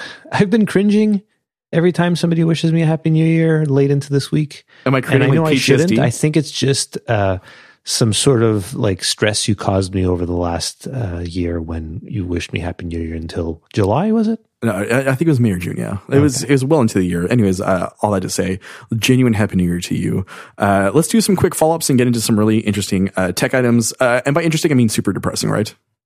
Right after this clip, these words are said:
Speaker 1: Of course, always depressing nowadays with <laughs> tech items. But, uh, the quick follow-up is some interesting news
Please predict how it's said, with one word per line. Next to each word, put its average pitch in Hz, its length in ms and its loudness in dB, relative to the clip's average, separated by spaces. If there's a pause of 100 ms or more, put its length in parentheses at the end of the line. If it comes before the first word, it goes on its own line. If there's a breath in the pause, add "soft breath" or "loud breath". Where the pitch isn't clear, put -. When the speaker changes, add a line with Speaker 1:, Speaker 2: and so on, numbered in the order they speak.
(120)
Speaker 1:
Of - 100 -2
course, 151 300 2
always 131 320 2
depressing 113 480 0
nowadays 98 520 2
with 90 340 -4
<laughs> - 20 -12
tech - 280 -4
items. 117 320 2
But, 113 300 -2
uh, 113 320 2
the 117 140 0
quick 208 240 0
follow-up 160 480 2
is 120 400 0 (320 loud breath)
some 175 180 2
interesting 170 320 0
news 143 380 2